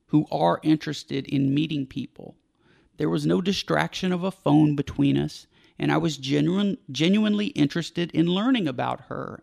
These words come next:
and, and her fascinating life, especially at this moment in time. Can you imagine getting on the, the elevator with a Russian and starting to talk and talking more than they do?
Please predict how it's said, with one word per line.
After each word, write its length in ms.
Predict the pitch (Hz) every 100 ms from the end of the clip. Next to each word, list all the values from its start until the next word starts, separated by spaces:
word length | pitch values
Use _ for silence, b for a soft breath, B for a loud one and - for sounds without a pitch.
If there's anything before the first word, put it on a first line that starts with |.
| -
and, 220 | 151 143 -
and 180 | 143 147
her 140 | 170
fascinating 720 | - 156 165 185 175 185 185
life, 480 | 180 240 170 - - _ b b b b b
especially 480 | 165 - - - 180
at 80 | 147
this 180 | 170 -
moment 320 | 156 170 175
in 100 | 165
time. 560 | - 190 226 196 - _ b b b b
Can 100 | -
you 60 | 214
imagine 400 | 160 160 196 175
getting 260 | 143 151 156
on 200 | 160 160
the, 180 | 127 - - -
the 300 | 135 131 -
elevator 500 | 135 160 160 175 190
with 200 | 175 139
a 60 | 123
Russian 480 | 127 147 190 185 151
and 80 |
starting 360 | - 143 147 156
to 120 | 143
talk 440 | - - 156 190 135
and 240 | 135 120
talking 500 | - 165 - 175 151
more 220 | 143 165
than 200 | 151 139
they 200 | 127 147
do? 320 | 156 185 214